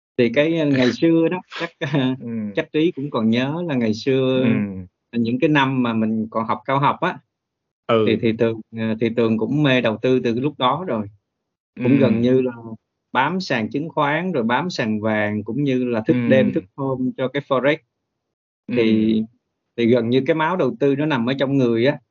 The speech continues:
Speaker 1: nhưng mà
Speaker 2: Ừ.
Speaker 1: cũng không có may là những năm đó, ờ,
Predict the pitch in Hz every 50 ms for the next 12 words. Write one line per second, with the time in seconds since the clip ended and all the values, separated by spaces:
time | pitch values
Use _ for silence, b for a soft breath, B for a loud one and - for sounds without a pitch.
0 | _ - - 135 131 135 131 127 120 117 113 113 110 113 110 110 110 110 107 101
1 | - _ _ _ - - 123 143 139 147 131 127 - 151 151 143 135 131 131 123
2 | 120 113 107 113 123 139 143 131 127 127 131 131 135 151 165 170 170 165 156 147
3 | 143 139 139 135 135